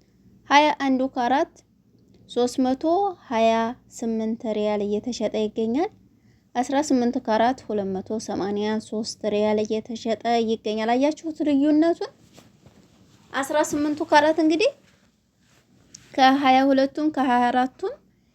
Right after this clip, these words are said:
ከሃያ አንዱም ማለት ነው። ምን ያክል እንደሆነ ሦስት መቶ እንኳ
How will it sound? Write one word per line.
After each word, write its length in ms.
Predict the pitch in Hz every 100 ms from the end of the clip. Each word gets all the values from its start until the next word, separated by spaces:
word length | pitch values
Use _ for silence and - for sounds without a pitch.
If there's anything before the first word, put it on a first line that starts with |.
| _ _ _ _ _ -
ከሃያ 520 | - 294 302 277 254 247 233
አንዱም 360 | 226 226 240
ማለት 280 | 226 214 254
ነው። 100 | 226
ምን 160 | 233 254
ያክል 320 | 269 - 220
እንደሆነ 280 | 220 220 220
ሦስት 240 | 294 294
መቶ 180 | 254 254
እንኳ 180 | 254 262